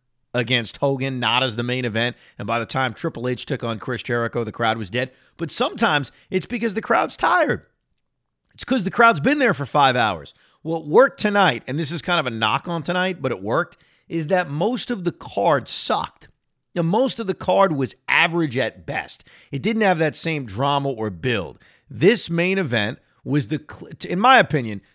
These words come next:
the clear-cut main event of WrestleMania thirty-seven. I understand Bianca and Sasha Banks put on a good show,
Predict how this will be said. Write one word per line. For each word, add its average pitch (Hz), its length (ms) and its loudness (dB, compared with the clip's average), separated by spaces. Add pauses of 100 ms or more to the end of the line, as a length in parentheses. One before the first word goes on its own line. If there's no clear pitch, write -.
(100)
the 165 80 -8
clear-cut 233 640 0
main 165 180 0
event 135 240 0
of 120 60 -2
WrestleMania 107 720 -2
thirty-seven. 92 640 -8
I 151 220 4
understand 180 480 -2
Bianca 151 420 -2
and 127 80 -8
Sasha 139 360 -2
Banks 127 260 -8
put 131 140 -8
on 107 80 -6
a 101 40 -8
good 90 160 -12
show, 190 520 6